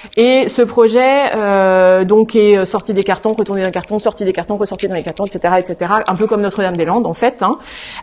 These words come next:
Euh, entre autres pour des questions, et plus spécifiquement pour des questions de financement qui n'étaient pas trouvées, plus que pour des questions, euh, euh, environnementales. Euh,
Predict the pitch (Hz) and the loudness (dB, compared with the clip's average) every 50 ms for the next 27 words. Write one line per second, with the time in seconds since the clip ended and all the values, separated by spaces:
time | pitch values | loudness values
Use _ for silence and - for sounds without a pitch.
0 | - - 190 185 185 180 175 175 170 170 170 165 165 170 170 170 - - 233 247 | -6 -4 -2 0 0 2 2 4 4 6 6 6 6 6 6 4 4 4 2 2
1 | 247 247 - 262 277 294 320 320 - - 214 185 180 180 - 247 247 262 240 - | 2 2 0 2 2 2 2 0 -2 -2 0 0 0 0 -2 0 2 2 2 2
2 | 190 208 208 196 - 220 196 - - - - 262 254 254 254 262 240 202 190 185 | 2 0 0 0 0 -2 -2 -2 -4 -2 2 2 2 4 4 2 2 2 0 0
3 | - 285 285 277 - 254 240 247 233 208 220 208 - 240 269 285 - 240 214 190 | 2 2 2 2 2 -2 -2 -2 -2 -4 -4 0 2 2 2 2 0 -2 -2 -2
4 | 180 180 196 196 - 254 240 202 185 - - 285 269 247 247 - - 202 170 - | -2 -4 -4 -6 -4 -4 -4 -4 -4 -2 0 2 2 2 0 -2 -6 -8 -8 -8
5 | - - 190 180 175 180 185 185 196 196 - - 214 190 190 233 302 - - - | -10 -10 -8 -6 -6 -4 -4 -4 -4 -6 -6 -6 -4 -2 0 -2 -2 -4 -8 -6
6 | - 240 240 240 - - 196 - 185 185 170 170 170 - 165 160 - - 190 180 | -4 -4 -4 -2 -4 -8 -8 -6 -6 -8 -8 -8 -8 -8 -10 -12 -12 -12 -10 -8
7 | 180 175 170 160 151 147 143 143 147 - - - - - - - - - - - | -8 -6 -6 -6 -8 -8 -8 -10 -12 -14 -18 -20 -20 -20 -20 -20 -20 -20 -14 -6
8 | - 175 170 170 175 190 202 190 180 180 175 165 160 165 - - - 349 - 147 | -2 2 2 4 4 4 2 2 0 0 -2 -2 -2 0 0 0 2 0 -2 -4
9 | 147 - - - - - - - - - - 190 185 180 180 170 170 170 170 170 | -6 -10 -20 -20 -20 -20 -20 -20 -14 -8 -4 -2 0 0 2 2 2 2 2 0
10 | 175 170 170 165 165 | 0 -2 -2 -2 -2